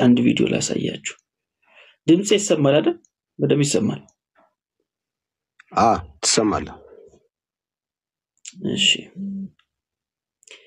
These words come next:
Speaker 1: በነገራችን ላይ ወገኖች የኤርሚን፣ የኤርሚን ፔጅ እየገባችሁ ኮፒ ሊንክ አድርጉ። እሺ፣ እዚህ ራሱ ተቀምጦ ኤርሚ፣ ኤርሚ ላይ ዋርኒንግ ያሳየኛል እና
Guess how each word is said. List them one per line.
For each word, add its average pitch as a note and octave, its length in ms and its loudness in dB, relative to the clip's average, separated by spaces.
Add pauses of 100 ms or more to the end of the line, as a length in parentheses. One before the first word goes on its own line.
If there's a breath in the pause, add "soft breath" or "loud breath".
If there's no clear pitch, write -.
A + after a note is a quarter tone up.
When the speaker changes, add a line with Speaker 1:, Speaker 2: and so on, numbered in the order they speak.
(280 soft breath)
Speaker 1:
በነገራችን F3 560 4
ላይ G#3 160 4
ወገኖች D3 420 2
የኤርሚን፣ D#3+ 500 4 (2250)
የኤርሚን C3 520 4
ፔጅ D#3 240 2
እየገባችሁ C3+ 720 2
ኮፒ - 340 -4
ሊንክ B2 260 2
አድርጉ። - 280 -2
እሺ፣ - 140 2 (1000)
እዚህ B2+ 260 4
ራሱ C3 260 2
ተቀምጦ C#3 460 0
ኤርሚ፣ C#3 240 2 (1400 loud breath)
ኤርሚ C3 360 4
ላይ C3+ 180 6 (300)
ዋርኒንግ B2 460 6
ያሳየኛል - 720 0
እና - 160 4